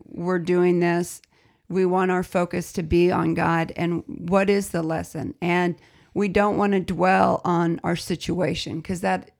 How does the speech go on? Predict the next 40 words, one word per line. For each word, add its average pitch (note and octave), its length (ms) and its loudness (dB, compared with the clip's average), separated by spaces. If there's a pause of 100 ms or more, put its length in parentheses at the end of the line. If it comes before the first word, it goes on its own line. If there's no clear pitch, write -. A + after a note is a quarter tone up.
is F#3 200 -6
all F3 260 0
it E3+ 100 -2
is, F3 240 -2
is F3 160 -8
a F3 60 -6
situation. E3 920 -8 (440)
It G3 200 2
will F#3+ 240 6
pass. - 720 4
It's F3+ 220 -4
going, F#3 500 2
it's F#3 220 -4
not F#3 220 0
going F#3 240 2
to F3 120 -4
define F#3+ 500 0
us. A3 300 -4 (300)
It's - 220 -6
not E3+ 240 -2
going E3 400 0
to E3+ 580 -4 (320)
be F#3 220 2
life-changing. G#3 1080 0 (380)
Um, E3 480 -4 (180)
is - 160 -4
there - 220 -4
gonna E3+ 240 0
be E3+ 140 2
a F3 40 -2
financial F3 560 -2
burden? G3+ 540 -2
Somewhat, F3 760 -2
but F3 280 -2
it's E3 200 -4
not E3+ 280 -2
going E3+ 300 -2
to - 120 -8
destroy F#3 640 -2
us. G3+ 340 -4